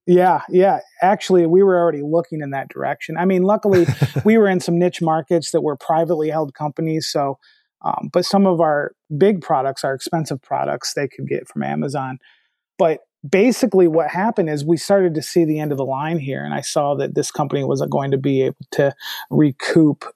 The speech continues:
Speaker 1: some of the issues that had come up since the fire and regaining inventory. And unf-, uh, unfortunately, you know, at that point, you had to begin to look at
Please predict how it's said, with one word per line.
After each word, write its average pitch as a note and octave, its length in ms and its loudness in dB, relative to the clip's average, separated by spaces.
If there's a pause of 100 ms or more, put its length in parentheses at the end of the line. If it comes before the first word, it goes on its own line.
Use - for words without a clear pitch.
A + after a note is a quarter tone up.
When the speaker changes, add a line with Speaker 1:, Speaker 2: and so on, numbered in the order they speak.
Speaker 1:
some D3+ 280 0
of C#3 80 2
the C3+ 180 4
issues D3 400 0
that - 100 0
had C3 160 0
come C#3 180 0
up B2 140 -2
since - 240 -6
the C3+ 80 0
fire C#3 500 2
and B2+ 160 -4 (320)
regaining D#3 500 4
inventory. D3 600 0
And C#3+ 160 -4
unf-, - 160 -14 (140)
uh, F3 180 4
unfortunately, D#3+ 880 0
you E3 140 2
know, D3+ 180 2
at C#3+ 160 0
that D3+ 220 -2
point, C3 240 -6
you C#3 80 0
had C#3 120 0
to C3 60 -6
begin C3+ 300 -6
to C3+ 100 -2
look C#3 260 -4
at D3+ 160 -8